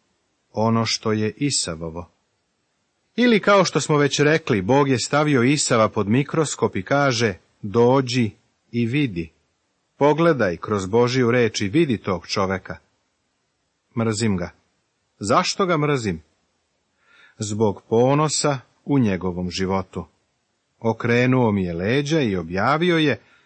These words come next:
da je sposoban da živi bez mene. To je Ponos života, prijatelju. Kako se nađoše potaje njegove?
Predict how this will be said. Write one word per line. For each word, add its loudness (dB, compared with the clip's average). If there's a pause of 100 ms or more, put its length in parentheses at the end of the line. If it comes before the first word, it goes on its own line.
(280)
da -2
je 0
sposoban -2
da -4
živi -2 (260)
bez -4
mene. 0 (1040)
To 2
je 2 (540)
Ponos 2
života, 0
prijatelju. -8 (1600)
Kako 0
se -2
nađoše 0
potaje 0
njegove? -2